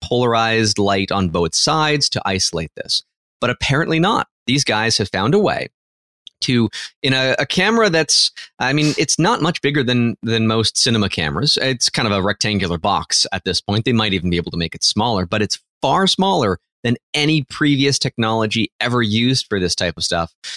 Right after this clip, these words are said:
Um, and now you can see those crazy psychedelic colors just by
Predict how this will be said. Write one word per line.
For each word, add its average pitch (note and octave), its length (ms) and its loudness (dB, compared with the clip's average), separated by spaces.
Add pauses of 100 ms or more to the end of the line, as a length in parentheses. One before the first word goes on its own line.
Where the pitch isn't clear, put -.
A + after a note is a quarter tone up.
(280)
Um, F#2 640 0 (140)
and G#2+ 440 0
now G#2 140 0
you A#2+ 140 2
can B2 160 0
see A#2 200 0
those G#2 280 0
crazy A#2 500 0
psychedelic G2 560 0
colors G#2 460 0
just - 260 -2
by G#2+ 240 2